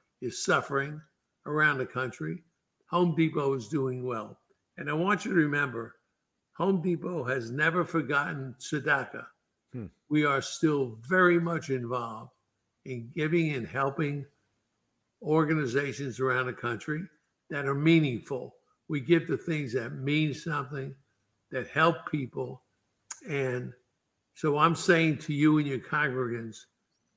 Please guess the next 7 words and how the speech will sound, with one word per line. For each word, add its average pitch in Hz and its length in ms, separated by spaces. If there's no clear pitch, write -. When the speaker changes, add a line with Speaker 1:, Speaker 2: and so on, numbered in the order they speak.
Speaker 1:
why 151 220
would 185 180
you 160 100
shop 135 380
anywhere 127 480
else? - 360
Speaker 2:
Hmm. 117 320